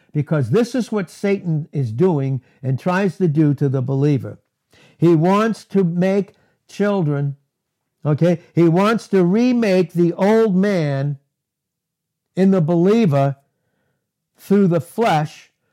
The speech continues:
so he functions as a bastard. Illegitimate. Don't know who they are. Can you imagine most Christians that taught salvation, do they even know who they are?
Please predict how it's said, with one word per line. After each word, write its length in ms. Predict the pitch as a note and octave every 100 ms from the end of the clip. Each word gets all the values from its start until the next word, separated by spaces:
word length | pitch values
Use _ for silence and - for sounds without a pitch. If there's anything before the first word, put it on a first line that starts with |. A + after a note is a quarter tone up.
| _
so 200 | - F3
he 180 | D#3+
functions 720 | F3+ _ - G#3+ G#3 - D#3+ C#3
as 160 | C#3+
a 60 | C#3+
bastard. 540 | C#3 C#3 B2 - A2 - _ _ _ _ _ _ _ _ _ - - _ _ _ _ _ - _ _ _ _ _ _ _ _ _ _ _
Illegitimate. 840 | D#3+ E3 E3+ C3 D#3 B2+ G#2+ A2 _ _ _ _ _ _ _ _ _ _ _ _ _ _ _ _ _ _ _ _ _ _ _ _ _ -
Don't 200 | F3 F#3
know 160 | F3+
who 180 | E3 F3+
they 200 | F3+ F3+
are. 420 | F3 D3 B2+ A2 _
Can 120 | -
you 60 | F#3
imagine 360 | F3 F3 D#3 D3
most 280 | D#3+ D#3+
Christians 500 | - D#3 - A#2+ G#2 _ _ _
that 180 | C#3 C#3
taught 280 | D#3 D#3+ E3+
salvation, 720 | F3 E3 E3+ D#3 C3+ C#3+ B2 _ -
do 120 | C3+
they 220 | C3+ C#3
even 260 | C3+ B2 A#2
know 180 | C3+
who 160 | C3 C#3
they 220 | C3 C3+
are? 340 | A2 G#2+ G#2+